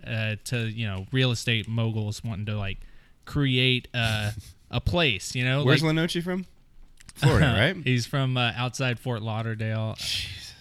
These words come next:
Speaker 1: and I
Speaker 2: The
Speaker 1: forgot
Speaker 2: culture,
Speaker 1: the name of it.
Speaker 2: the cultural capital of the world.
Speaker 1: Yeah, totally.
Speaker 2: I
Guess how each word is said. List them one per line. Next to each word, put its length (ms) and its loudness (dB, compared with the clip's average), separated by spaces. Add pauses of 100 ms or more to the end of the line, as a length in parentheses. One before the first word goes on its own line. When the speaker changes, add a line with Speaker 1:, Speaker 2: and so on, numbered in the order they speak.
Speaker 1:
and 120 2
I 160 2
Speaker 2:
The 120 -2
Speaker 1:
forgot 160 -2
Speaker 2:
culture, 260 4
Speaker 1:
the 80 4
name 240 4
of 160 0
it. 100 -4
Speaker 2:
the 80 -2
cultural 480 0
capital 600 -10
of 60 -14
the 60 -10
world. 420 -4
Speaker 1:
Yeah, 240 6
totally. 400 0
Speaker 2:
I 40 -10